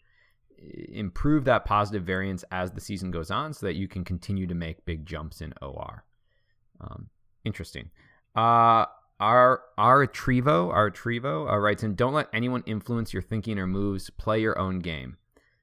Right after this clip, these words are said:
It's one of my least favorite sayings in all of F P L. "Play your own game" or "go with your gut." I've ranted on that so many times. What does that even mean?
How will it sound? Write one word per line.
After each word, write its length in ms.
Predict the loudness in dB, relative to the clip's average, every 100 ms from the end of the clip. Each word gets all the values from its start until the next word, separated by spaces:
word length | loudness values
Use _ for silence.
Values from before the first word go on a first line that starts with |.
| _ _ _ _
It's 100 | -6
one 120 | -2
of 40 |
my 100 | -2
least 340 | -2 -4 -6 -6
favorite 340 | -6 -6 -8
sayings 520 | -10 -10 -10 -10 -10
in 200 | -8 -10 -6
all 240 | -6 -6
of 80 | -8
F 140 | -12 -14
P 180 | -12 -12
L. 220 | -12 -14 -16 -14
"Play 360 | -6 -2 -2 0
your 200 | -2 -4 -4
own 240 | -4 -6
game" 360 | -6 -10 -10 -6
or 140 | -6
"go 340 | -4 -4 -2 -2
with 160 | -4
your 140 | -6 -8
gut." 320 | -6 -8 -6
I've 240 | -6 -6 -6
ranted 420 | -6 -4 -4 -4
on 200 | -4 -6
that 320 | -8 -8 -12
so 260 | -10 -8 -6
many 220 | -8 -12
times. 600 | -14 -14 -14 -18 -20 -20 _ _ _ _ _ -6
What 140 | -4
does 100 | 0
that 160 | 0 0
even 280 | 0 -2 -4
mean? 340 | -6 -6